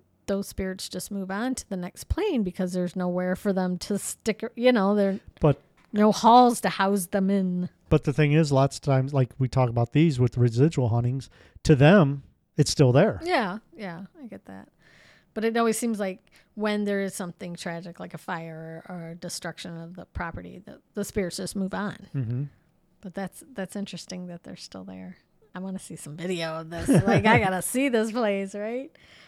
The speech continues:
Speaker 1: Uh,
Speaker 2: It's just amazing to me how haunted these locations are. You know, we talk about, well, why don't they move on? But to them, that's all they knew. They grew up in there.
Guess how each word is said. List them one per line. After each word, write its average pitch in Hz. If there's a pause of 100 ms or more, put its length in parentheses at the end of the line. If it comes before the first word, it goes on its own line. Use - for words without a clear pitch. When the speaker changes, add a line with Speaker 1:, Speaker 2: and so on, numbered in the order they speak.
(200)
Speaker 1:
Uh, 208
Speaker 2:
It's 156
just 220
amazing 147
to 123
me 127
how 131
haunted 127 (280)
these 123
locations 120
are. 113 (540)
You 123
know, 120
we 117
talk 127
about, 117 (140)
well, 120
why 123
don't 139
they 135
move 120
on? 113
But 117 (580)
to 143
them, 160
that's 127
all 139
they 139
knew. 156
They 117
grew 120
up -
in 135
there. 113